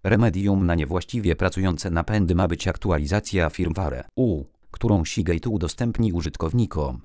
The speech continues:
Oprócz Barracudy siedem tysięcy dwieście kropka jedenaście, zagrożone modele to Diamond Max dwadzieścia dwa, Barracuda S kropka dwa, S A T A i S V trzydzieści pięć.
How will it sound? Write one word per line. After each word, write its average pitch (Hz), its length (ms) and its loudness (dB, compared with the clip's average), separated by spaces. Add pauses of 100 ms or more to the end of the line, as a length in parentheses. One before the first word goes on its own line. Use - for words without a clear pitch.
Oprócz - 360 -4
Barracudy 113 560 0
siedem 80 380 0
tysięcy 90 440 0
dwieście 87 400 0
kropka 80 420 -2
jedenaście, 80 640 0 (140)
zagrożone 92 680 2
modele 87 300 2
to 82 140 -2
Diamond 92 420 2
Max - 280 -2
dwadzieścia 90 480 -2
dwa, 90 300 2 (140)
Barracuda 82 500 -2
S - 220 -4
kropka 78 400 -2
dwa, 107 180 2
S 107 220 0
A 117 60 0
T 78 160 -4
A 85 60 0
i 80 160 -4
S 87 140 -2
V 85 240 0
trzydzieści - 480 -6
pięć. 55 520 -8